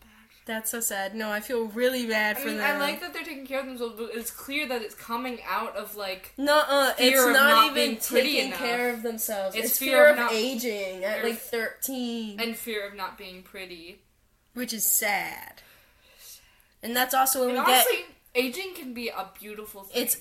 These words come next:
Speaker 2: always a beautiful thing.
Speaker 1: So you shouldn't, like, put people down for, like, having a few wrinkles. Like, come on. They're gorgeous.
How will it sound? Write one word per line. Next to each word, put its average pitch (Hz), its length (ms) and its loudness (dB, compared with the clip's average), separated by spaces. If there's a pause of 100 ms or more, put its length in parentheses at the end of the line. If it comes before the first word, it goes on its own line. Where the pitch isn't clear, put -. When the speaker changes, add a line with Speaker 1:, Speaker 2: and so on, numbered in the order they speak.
Speaker 2:
always 226 420 2
a 180 40 -14
beautiful 170 360 -18
thing. 180 180 -18
Speaker 1:
So 262 220 2
you 262 160 0
shouldn't, 370 300 -6
like, 359 240 -6
put 302 160 -10
people 262 220 -10
down 220 360 0
for, 226 140 -12
like, 202 180 -10
having 214 260 -8
a 247 60 -10
few 277 160 -12
wrinkles. 185 800 -14
Like, 196 240 -14
come 269 180 -12
on. 160 220 -8 (160)
They're 254 160 -6
gorgeous. - 680 -12